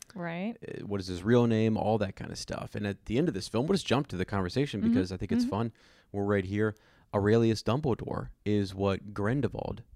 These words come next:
Speaker 1: Yes.
Speaker 2: tells him his name is.
Speaker 1: Right.
Speaker 2: And he says, "Your own blood sort of betrayed you."
Speaker 1: Yes.
Speaker 2: And, and they,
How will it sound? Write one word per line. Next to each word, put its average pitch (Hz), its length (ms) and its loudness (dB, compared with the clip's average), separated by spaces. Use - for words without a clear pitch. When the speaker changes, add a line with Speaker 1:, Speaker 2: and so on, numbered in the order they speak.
Speaker 1:
Yes. 202 220 -8
Speaker 2:
tells 101 260 0
him 95 140 -2
his 98 180 -4
name 131 220 0
is. - 200 -16
Speaker 1:
Right. - 300 -10
Speaker 2:
And 95 260 0
he 104 80 0
says, 98 220 -2
"Your 95 160 -2
own 110 280 0
blood 98 600 0
sort 101 220 -4
of 92 340 -10
betrayed 98 560 -2
you." - 220 -8
Speaker 1:
Yes. 92 400 -4
Speaker 2:
And, 92 100 -4
and 90 140 -4
they, 90 300 -4